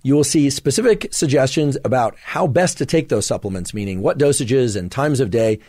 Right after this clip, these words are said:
and in fact, how to combine those supplements with specific behavioral protocols that have been discussed on the podcast and are science supported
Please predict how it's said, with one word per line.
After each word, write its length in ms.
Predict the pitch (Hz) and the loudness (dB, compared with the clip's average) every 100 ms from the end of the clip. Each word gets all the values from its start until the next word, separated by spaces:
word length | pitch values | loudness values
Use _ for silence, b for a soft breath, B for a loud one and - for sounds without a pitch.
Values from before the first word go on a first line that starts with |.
| b b b | b b b
and 100 | 147 | 0
in 80 | 170 | 0
fact, 340 | - 156 135 - b b | 2 0 0 -8 b b
how 240 | - 160 165 | -2 0 0
to 160 | 143 | -2
combine 640 | - 123 98 135 175 196 170 | -2 -4 0 2 2 2 2
those 180 | 123 | 2
supplements 480 | - 110 113 117 - b - | 0 0 0 -2 -6 b -4
with 200 | 123 - | -2 -2
specific 640 | - 117 117 107 98 - | -6 -4 -2 -2 -4 -4
behavioral 480 | 113 185 233 175 - | 0 2 4 2 0
protocols 680 | 117 104 - 104 104 - b b b | -2 -2 -2 -2 -2 -4 b b b
that 300 | 90 113 - | -4 -4 -4
have 140 | 113 95 | -10 -6
been 100 | 104 | -4
discussed 400 | 98 117 104 117 | -2 -2 -4 -4
on 80 | 98 | -6
the 80 | |
podcast 480 | 90 95 90 123 117 - | -6 -6 -4 -4 -4 -6
and 100 | 98 | -6
are 100 | 92 | -4
science 320 | 104 95 87 | -6 -8 -10
supported 440 | - 143 160 170 | -6 -2 -2 -4